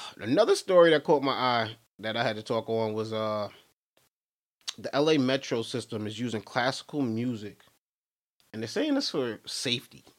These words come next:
<laughs> Now, other people are saying n-, it's to, like, discriminate against homeless people, <laughs> really. And, and, and I guess not discriminate, but kinda deter them from coming down there. Um,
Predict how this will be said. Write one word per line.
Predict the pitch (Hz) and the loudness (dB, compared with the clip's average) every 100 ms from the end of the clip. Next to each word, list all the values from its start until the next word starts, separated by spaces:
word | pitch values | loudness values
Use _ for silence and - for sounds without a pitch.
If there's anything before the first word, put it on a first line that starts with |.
| _ _ _ - _ - | _ _ _ -20 _ -4
<laughs> | 127 160 147 165 - 294 - - | -2 -2 -2 -2 -4 -6 -6 -2
Now, | 131 135 127 117 - _ _ _ - | 2 4 4 2 -4 _ _ _ 4
other | 180 | 4
people | 185 185 147 | 6 4 4
are | |
saying | 147 151 139 135 127 120 _ _ _ - | 6 4 4 4 0 -4 _ _ _ -4
n-, | 135 147 - | -2 -2 -2
it's | 165 - | -4 0
to, | 165 | 2
like, | 147 135 135 123 _ 120 - 123 | 4 4 2 -2 _ -20 -14 -8
discriminate | 127 - 135 123 120 | -4 0 2 2 0
against | 117 120 117 | 0 -2 -2
homeless | 127 117 110 | 0 0 -2
people, | - 110 95 117 - 160 190 | -6 -6 -6 -14 -4 8 8
<laughs> | - 311 277 | 8 4 0
really. | 131 123 120 123 | 0 0 0 0
And, | 131 | 2
and, | 139 147 | 4 6
and | 156 156 | 6 6
I | 160 | 4
guess | 156 | 4
not | 160 123 | 2 2
discriminate, | - 156 143 135 120 | 2 4 6 4 0
but | 120 | 0
kinda | 143 127 | 2 2
deter | 117 - 135 | -2 0 2
them | 131 120 | 2 0
from | 120 | -2
coming | 135 123 110 | -2 -2 -2
down | 120 135 | 0 2
there. | 139 143 147 - - - | 4 4 2 -4 -18 -8
Um, | 113 117 113 113 110 107 | -4 -2 -2 -2 -4 -6